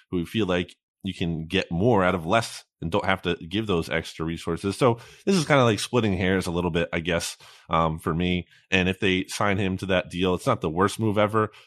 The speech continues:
I just think the more prudent thing to do would be to let him, to not tender him, let him see what he can get in the market and then be able to re-sign him for not two point four million. Although, you know, maybe there's a team out there that gives him a chance.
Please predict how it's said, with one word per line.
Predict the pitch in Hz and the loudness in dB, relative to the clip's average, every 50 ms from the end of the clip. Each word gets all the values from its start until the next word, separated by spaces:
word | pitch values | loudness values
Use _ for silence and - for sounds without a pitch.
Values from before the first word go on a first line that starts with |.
| _ - | _ 0
I | - 107 | 0 0
just | 104 98 - - | 0 -2 -6 -4
think | 110 101 95 - - | -2 -2 -2 -2 -4
the | 98 | -2
more | 92 95 92 82 | 0 0 0 -2
prudent | - - - 101 95 92 - - | -2 -4 -4 -4 -2 -4 -4 -4
thing | - 101 92 87 | -4 -2 -2 -2
to | - 85 | -4 -4
do | 76 98 98 90 82 82 85 85 - _ _ _ - | -2 0 2 2 2 2 0 -2 -4 _ _ _ -2
would | 95 92 82 | -2 -2 0
be | 87 87 85 82 82 80 - | 0 -2 -2 -2 -4 -4 -4
to | - 95 82 82 82 82 80 - | -4 -2 0 0 0 -2 -2 -2
let | 82 92 98 - - | 0 0 0 0 0
him, | 92 92 87 85 85 85 87 92 - _ _ - | -2 -2 0 0 -2 -2 -4 -8 -10 _ _ -6
to | - | 0
not | 110 131 143 - | 2 2 2 2
tender | - 117 98 95 92 | 0 -2 -2 -2 -2
him, | 87 82 82 87 104 117 _ - - - - _ - | -2 -2 -4 -4 -6 -8 _ -18 -20 -20 -20 _ -2
let | 92 110 - 98 | -2 0 0 2
him | 104 98 95 95 98 95 | 2 2 2 2 0 -2
see | 95 - - 110 | -4 -2 0 2
what | 101 92 | 2 2
he | 92 87 | 0 0
can | 98 101 92 87 | -2 -2 0 0
get | 85 92 82 - | 0 0 0 0
in | 87 82 | -2 -2
the | 82 | 0
market | 80 85 85 - - 92 87 - - | 0 0 0 0 0 -2 -2 -2 -2
and | 87 87 | -2 0
then | 87 87 | 0 0
be | 82 87 | 0 -2
able | 87 78 80 | -2 -2 -2
to | 80 | -2
re-sign | 78 78 82 - - 90 85 85 82 | -2 -4 -4 -4 -2 -2 0 0 0
him | 85 82 80 80 80 | -2 -2 -2 -4 -6
for | - - 87 82 80 78 78 78 78 76 73 - _ _ | -8 -6 -4 -4 -2 0 0 0 0 -2 -4 -6 _ _
not | - 82 85 87 82 - - _ _ _ - | -4 0 2 2 0 0 -4 _ _ _ -6
two | - 95 | -6 -6
point | 73 - 80 80 78 - | -4 -4 -6 -8 -8 -8
four | - - 82 78 | -8 -6 -6 -4
million. | 78 78 76 76 73 71 71 73 73 - - | -4 -4 -4 -4 -4 -4 -4 -6 -8 -4 0
Although, | - 156 147 139 131 123 120 - _ _ - - _ - | 2 6 6 6 6 4 2 -2 _ _ -20 -18 _ -2
you | 156 | 0
know, | 135 | 2
maybe | 123 110 120 131 | 2 4 4 4
there's | 117 113 104 95 | 4 2 0 -2
a | 85 | -4
team | - - 92 87 85 | -6 -4 -2 0 2
out | 85 85 - | 0 0 0
there | 82 82 95 113 120 - | 0 0 0 0 -2 -2
that | 82 78 - - - - | -2 -4 -4 -4 -8 -6
gives | - 85 82 - | -4 -4 -4 -2
him | 87 82 | -4 -4
a | 80 | -4
chance. | - - 82 85 101 113 - - - | -2 -2 -2 0 -2 -2 -4 -8 -10